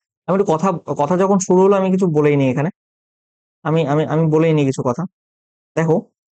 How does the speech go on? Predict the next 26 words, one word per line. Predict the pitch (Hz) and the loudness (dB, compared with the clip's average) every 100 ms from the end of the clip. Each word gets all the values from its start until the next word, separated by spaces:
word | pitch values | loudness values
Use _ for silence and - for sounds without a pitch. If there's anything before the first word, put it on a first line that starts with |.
| _ _ 147 | _ _ -2
আমি | 185 202 | -2 0
পড়াচ্ছি | 156 170 175 196 | 0 0 0 0
হচ্ছে | 190 233 277 240 _ | 0 -2 -4 -8 _
টোয়েন্টি | 170 175 196 190 | -2 0 -2 0
সেভেন্থ | 175 180 214 156 | 0 2 0 -2
অক্টোবর | - 170 160 220 - _ _ _ _ _ _ _ - | 0 0 2 0 -8 _ _ _ _ _ _ _ -4
দু | 143 160 | 0 2
হাজার | 175 180 | 0 0
তেইশ, | 180 131 120 - - _ _ _ _ | -2 0 -2 -6 -10 _ _ _ _
ঠিক | 170 170 | 0 0
আছে? | 123 - - | -2 -8 -8
টোয়েন্টি | 165 165 185 | -4 0 0
সেভেন্থ | 160 165 170 | 0 0 -2
অক্টোবর | 165 175 180 | -2 0 0
দু | 160 | 2
হাজার | 151 165 | 0 0
তেইশ | 147 143 | 0 0
থেকে | 160 165 | -2 -2
আমি | 165 | -2
পড়াচ্ছি। | 139 120 - 107 - _ _ - _ _ _ - | -2 -2 -6 -12 -14 _ _ -20 _ _ _ -4
আমার | 151 190 - | -2 -2 -4
ফার্স্ট | 160 175 170 | -2 -2 0
ভিডিও | 185 196 196 | 0 2 2
হচ্ছে, | - 226 180 | 0 -2 -2
মানে | 175 202 208 | -2 -2 -2
fir-, | 214 | -2